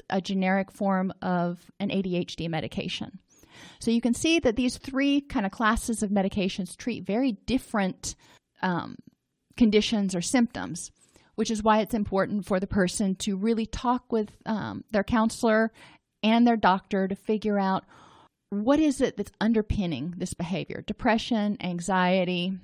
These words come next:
the need for the dopamine rush,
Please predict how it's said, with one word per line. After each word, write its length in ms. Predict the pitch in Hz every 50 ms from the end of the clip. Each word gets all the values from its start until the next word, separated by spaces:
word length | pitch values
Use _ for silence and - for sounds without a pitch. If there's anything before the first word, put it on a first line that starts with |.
| - _ _ - _ 175
the 140 | 175 190 190
need 400 | 190 196 208 220 220 220 214 196
for 600 | - - - 202 185 185 190 185 185 185 185 190 185 175 - - _ _ _ _ _ _ _ _ _ _ - 190
the 180 | - 175 190 175
dopamine 500 | - 202 190 196 - 202 196 185 185 185
rush, 460 | 180 180 175 175 180 185 - - -